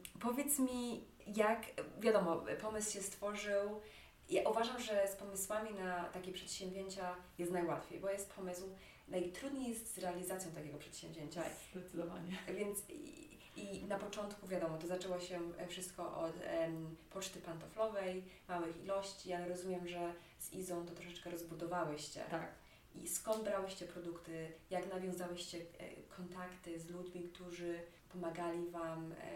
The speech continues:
Speaker 1: e, z produkcją, czy też,
Speaker 2: Mhm.
Speaker 1: e, z dodatkami? No bo wiadomo, tak jak mówiłaś, mia-, miałyście, czy macie, em, wszystko od kolczyków, biżuterii, po, e, po ubrania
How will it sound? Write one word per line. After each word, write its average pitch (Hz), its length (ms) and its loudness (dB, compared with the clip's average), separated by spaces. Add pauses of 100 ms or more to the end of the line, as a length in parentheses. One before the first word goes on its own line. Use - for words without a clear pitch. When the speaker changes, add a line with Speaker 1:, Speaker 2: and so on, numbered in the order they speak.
(580)
Speaker 1:
e, 170 120 4
z 165 380 -2
produkcją, 185 760 -4 (140)
czy 180 140 -4
też, 165 460 -2
Speaker 2:
Mhm. 175 420 -2 (140)
Speaker 1:
e, 160 40 -2
z 160 40 -4
dodatkami? 190 1080 -2 (360)
No 185 100 0
bo 185 100 2
wiadomo, 165 300 0
tak 170 120 -4
jak 170 120 -2
mówiłaś, 165 440 -4 (100)
mia-, 180 260 -8
miałyście, 170 500 -2
czy 165 140 -6
macie, 170 300 -2 (460)
em, 160 340 -4 (220)
wszystko - 280 -8
od 165 100 -10
kolczyków, 175 480 -8 (220)
biżuterii, 175 840 -2 (300)
po, 160 400 -2
e, 165 280 -4 (120)
po - 60 -12
ubrania 170 840 -2